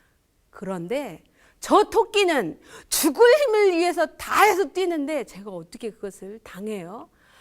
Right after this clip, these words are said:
아, 포기했어요, 포기했어요." 이렇게 하면서, 예,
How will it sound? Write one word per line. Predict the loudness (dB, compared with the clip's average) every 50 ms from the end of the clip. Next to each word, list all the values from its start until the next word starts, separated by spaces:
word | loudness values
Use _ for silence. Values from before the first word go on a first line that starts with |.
| -20 _ _
아, | -10 -10 -8
포기했어요, | -4 -2 -2 0 0 0 -2 -2 -2 -2 -4
포기했어요." | -4 -6 -12 -14 -10 -10 -10 -10 -10 -14 -18 -20 -20 _ _ _ _ _ _ _ _ _ _ _ _ _
이렇게 | -12 -10 -10 -10 -10 -10 -12
하면서, | -12 -12 -12 -16 -16 -16 -20 -20 -18 -16 -14 -12 -12 -14 -14 _ _ _ _ _ _ _ _ _ _
예, | -20 -20 -20 -20 _ _ _